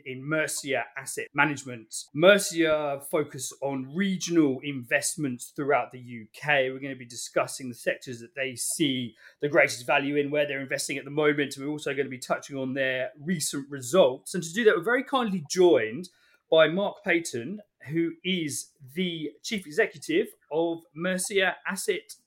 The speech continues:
Management. Mark, thank you very much for being on the podcast today.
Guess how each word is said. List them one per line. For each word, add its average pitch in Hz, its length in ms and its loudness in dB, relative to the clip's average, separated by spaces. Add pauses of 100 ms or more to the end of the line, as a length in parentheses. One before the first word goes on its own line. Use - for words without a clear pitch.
Management. 175 760 0 (460)
Mark, 160 300 4
thank 175 140 -2
you 160 60 -8
very 175 40 -8
much 165 60 -8
for 180 80 -12
being 190 100 -2
on 185 60 -12
the 220 240 2
podcast 127 180 0
today. 117 320 -2